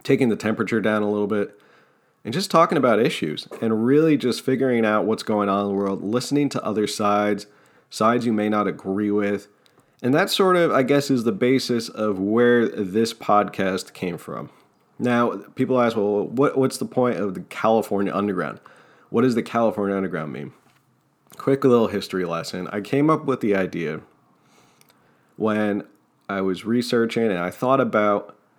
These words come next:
back in World War Two, uh, the French at that time, after Nazi Germany came in and took over,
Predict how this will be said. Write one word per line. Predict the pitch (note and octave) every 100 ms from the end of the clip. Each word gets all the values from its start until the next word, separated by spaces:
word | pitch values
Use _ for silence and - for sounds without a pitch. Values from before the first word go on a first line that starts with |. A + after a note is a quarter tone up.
| _ _
back | B2 C#3
in | D#3+
World | C3 A#2+
War | A2+ A2
Two, | G2+ - F#2+ E2 D#2 - _ _ _ _
uh, | F#2+ F2 E2+ D#2
the | E2
French | - A#2 A#2 B2 - - -
at | G2
that | G2 F#2+ -
time, | G2+ F2+ F2
after | F#2+ - G2
Nazi | F#2+ F#2+ -
Germany | F#2 F#2+ F#2 F2
came | - G2 F#2
in | F#2 F#2
and | E2 E2
took | F#2+ F#2+
over, | F#2 F#2 F#2 F2+ -